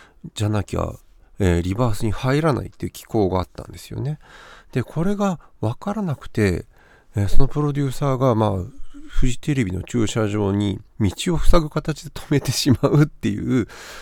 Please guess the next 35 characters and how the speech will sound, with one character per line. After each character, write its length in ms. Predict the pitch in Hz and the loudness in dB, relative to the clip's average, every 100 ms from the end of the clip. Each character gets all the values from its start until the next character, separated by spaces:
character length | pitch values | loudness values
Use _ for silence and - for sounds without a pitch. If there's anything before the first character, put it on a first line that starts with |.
| - | -12
事 140 | - 107 | -8 -4
故。 240 | 90 104 | -4 -2
ま 100 | 151 | 0
あ、 20 | 143 | 0
こ 100 | 90 | -2
れ 60 | |
朝 260 | 107 165 175 | -4 -2 0
の 120 | 101 | 0
五 220 | - 98 | 0 6
時 120 | 92 202 | 6 6
台 180 | 180 | 4
の 120 | 92 85 | 2 0
番 240 | 87 90 | -2 -2
組 180 | 90 92 | -2 -2
だ 100 | 104 | -4
っ 60 | - | -6
た 120 | - | -10
の 120 | 92 | -8
で、 260 | 92 90 95 - - - | -6 -6 -8 -18 -20 -14
特 280 | - - 202 | -8 0 2
に 120 | 113 | 2
問 280 | 98 139 131 | 2 -2 -2
題 160 | 131 | -4
は 100 | 123 | -4
な 140 | 127 160 | -4 -4
か 140 | 120 | -6
っ 40 | |
た 220 | - - 87 | -8 -8 -8
ん 80 | |
で 80 | 107 | -10
す 120 | - | -12
け 100 | - | -14
ど、 280 | 98 123 110 - - - - - | -8 -6 -6 -10 -20 -20 -14 -4
ま 280 | 160 156 | -2 0
あ、 60 | 87 | -4